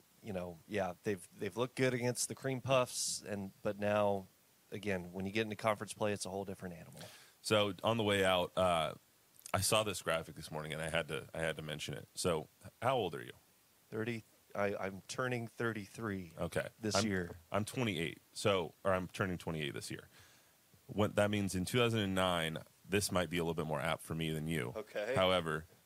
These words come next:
Speaker 2: the, on, uh, the lineup for Nickelodeon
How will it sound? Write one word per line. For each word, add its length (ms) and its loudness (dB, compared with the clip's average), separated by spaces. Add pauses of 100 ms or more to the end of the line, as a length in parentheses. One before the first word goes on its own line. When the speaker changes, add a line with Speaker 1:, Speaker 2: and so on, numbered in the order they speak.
(140)
Speaker 2:
the, 360 2 (680)
on, 260 4
uh, 360 4 (100)
the 140 2
lineup 480 2
for 160 0
Nickelodeon 720 -2